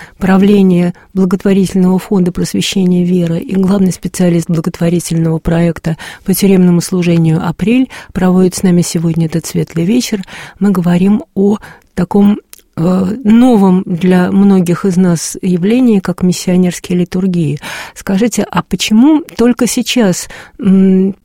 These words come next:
появился, появилась такая практика? Ведь, казалось бы, ещё в девяностые годы напрашивалось при огромном притоке в церковь новых людей, э, но это, казалось бы, должна была быть идея, которая витала бы в воздухе.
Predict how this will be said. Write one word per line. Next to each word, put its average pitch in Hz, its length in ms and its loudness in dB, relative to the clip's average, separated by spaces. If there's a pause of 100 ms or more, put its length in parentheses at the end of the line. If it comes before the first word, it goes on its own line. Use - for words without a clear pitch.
(120)
появился, 214 680 2 (200)
появилась 220 440 4
такая 190 340 0
практика? 185 540 -2
Ведь, 175 280 -4 (280)
казалось 208 500 0
бы, 220 160 -2
ещё 214 240 0
в 190 60 -2
девяностые 208 600 2
годы 226 300 0
напрашивалось 185 880 0 (280)
при 196 140 2
огромном 202 540 4 (240)
притоке 220 540 0
в - 80 -6
церковь 190 480 -2
новых 196 340 2
людей, 240 560 0 (380)
э, 190 400 -2
но 214 640 0
это, 214 220 0
казалось 208 400 2
бы, 196 140 -2
должна 202 480 2
была 190 320 0
быть 175 260 -2
идея, 202 380 2
которая 180 400 0
витала 175 380 -2
бы 170 140 0
в 175 60 -2
воздухе. 156 600 -4